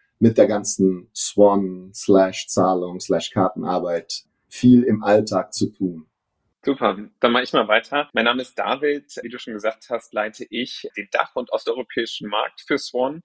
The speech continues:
Speaker 2: Wer ist Swan? Wir sind ein Banking as a Service Provider, der zweitausendneunzehn an den Start gegangen ist. Was machen wir? Wir ermöglichen das sozusagen jedwedem Unternehmen,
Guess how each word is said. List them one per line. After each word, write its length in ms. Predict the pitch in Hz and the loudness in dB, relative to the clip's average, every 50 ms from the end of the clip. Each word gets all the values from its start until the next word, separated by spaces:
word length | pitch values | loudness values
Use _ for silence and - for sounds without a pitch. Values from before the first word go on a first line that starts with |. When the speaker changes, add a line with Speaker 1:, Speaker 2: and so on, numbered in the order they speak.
| _ _ | _ _
Speaker 2:
Wer 420 | 107 - - 120 113 110 107 - | -18 -8 -2 2 2 2 2 2
ist 240 | - - - - - | -4 -8 -8 -10 -10
Swan? 400 | - 139 135 143 147 151 156 156 - _ | -4 -2 0 0 0 -2 -6 -10 -12 _
Wir 140 | 117 123 127 | -6 -6 -6
sind 240 | 135 135 - - | -6 -10 -14 -8
ein 460 | - 110 110 110 113 117 120 123 117 _ _ _ _ | -6 -4 -2 -2 -4 -6 -8 -12 -16 _ _ _ _
Banking 340 | - 107 110 107 120 120 110 | -2 -2 -2 -2 -6 -10 -10
as 120 | 107 104 | -10 -10
a 40 | 107 | -10
Service 400 | - - - 101 101 104 104 - | -6 -2 -2 -2 -2 -2 -6 -12
Provider, 800 | - - 107 95 90 92 87 87 90 87 87 87 90 90 90 90 _ | -8 -6 -6 -6 -4 -4 -4 -4 -4 -4 -4 -6 -6 -6 -8 -10 _
der 160 | 107 98 98 - | -6 -6 -6 -4
zweitausendneunzehn 800 | - - 101 98 - 107 101 104 98 101 104 110 110 - 113 104 | -4 -4 -4 -4 -4 -8 -12 -10 -8 -8 -8 -8 -8 -10 -10 -10
an 120 | 104 104 | -10 -10
den 100 | 101 98 | -12 -14
Start 340 | - - 98 104 123 - _ | -10 -6 -6 -6 -6 -6 _
gegangen 400 | 135 123 - 127 120 123 123 120 - | -6 -4 -2 -4 -4 -4 -6 -8 -8
ist. 340 | 127 123 123 - - _ _ | -8 -8 -8 -10 -14 _ _
Was 220 | - 113 - - | -2 -2 -2 -4
machen 440 | 208 - 104 - - 160 139 127 117 | -4 -4 -4 -4 -6 -10 -10 -10 -8
wir? 440 | 123 123 127 127 131 131 131 127 117 _ _ _ _ _ - | -4 -2 0 0 0 -2 -4 -10 -20 _ _ _ _ _ -8
Wir 160 | - 117 - | -6 -6 -4
ermöglichen 580 | 123 113 117 123 - 131 127 120 - - 120 - | -4 -4 -6 -6 -6 -8 -10 -10 -8 -10 -4 0
das 480 | 113 113 113 110 - - - - - | 2 2 2 0 -4 -12 -20 -18 -14
sozusagen 460 | - 127 113 - 127 117 113 110 104 | -12 -12 -8 -4 -2 -2 -2 -2 -4
jedwedem 440 | - 107 113 - 123 123 113 117 113 | -6 -6 -8 -6 -4 -4 -4 -4 -6
Unternehmen, 840 | - 113 113 107 - 110 107 101 101 101 107 107 113 113 117 - | -8 -10 -12 -12 -10 -10 -10 -10 -8 -8 -6 -6 -6 -8 -8 -12